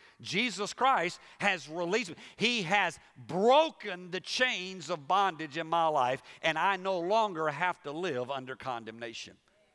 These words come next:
You, you, you, you need it. Some of you need that. Some of you have lived under condemnation most of your Christian walk with God. Somebody told you, "Look, you,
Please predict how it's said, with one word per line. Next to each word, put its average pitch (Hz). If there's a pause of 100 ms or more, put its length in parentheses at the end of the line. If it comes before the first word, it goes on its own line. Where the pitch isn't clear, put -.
(440)
You, 185
you, 196
you, 220
you 208
need 180
it. 139
Some 247
of 170
you 170
need 165
that. 123
Some 226
of 220
you 180
have 143
lived 165
under 147
condemnation 156
most 156
of 143
your 147
Christian 151
walk 135
with 120
God. 92 (1040)
Somebody 190
told 165
you, 120
"Look, 135
you, 117